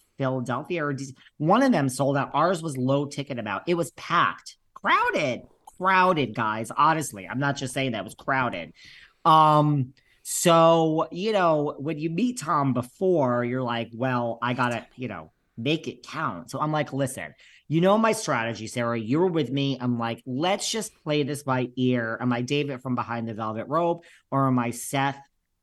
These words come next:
from, like, the middle of nowhere that doesn't even know what Bravo is? And I'm just here for some good music." I'm like, "Let's just feel it out." So, I mean, what am I gonna say to Tom? I'm like, "Listen,"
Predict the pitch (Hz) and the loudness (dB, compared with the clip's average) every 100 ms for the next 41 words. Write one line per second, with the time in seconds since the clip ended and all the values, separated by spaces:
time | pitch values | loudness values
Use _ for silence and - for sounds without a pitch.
0 | - 117 110 - 107 113 127 143 135 120 | -8 -8 -8 -10 -6 -2 0 0 0 -2
1 | 107 107 104 98 101 _ - 113 - 113 | -2 -6 -6 -6 -8 _ -18 -14 -10 -6
2 | 127 131 123 113 107 98 98 95 92 90 | -2 -2 -2 -2 -6 -6 -6 -6 -8 -10
3 | 90 90 - - 104 104 113 117 - 110 | -12 -14 -18 -12 -8 -6 -6 -8 -10 -10
4 | 95 98 95 95 95 95 95 90 - 78 | -12 -14 -16 -16 -14 -12 -10 -12 -14 -18
5 | - _ _ _ - 156 151 202 - 180 | -20 _ _ _ -10 -8 -2 -2 -2 -8
6 | - 135 120 107 90 80 - _ _ _ | -4 -2 -2 -2 -6 -8 -10 _ _ _
7 | _ _ _ _ _ _ - - 165 151 | _ _ _ _ _ _ -14 -2 4 6
8 | 151 147 147 147 - - _ _ _ _ | 6 6 4 2 -4 -16 _ _ _ _
9 | _ _ _ _ _ 175 196 196 180 135 | _ _ _ _ _ 0 2 4 2 2
10 | 139 135 123 107 101 95 - 98 87 82 | 2 4 2 -2 -6 -10 -12 -10 -10 -12
11 | 90 82 80 - 151 160 160 127 127 143 | -12 -12 -12 -2 2 4 4 2 0 0
12 | 127 107 95 | -2 -6 -2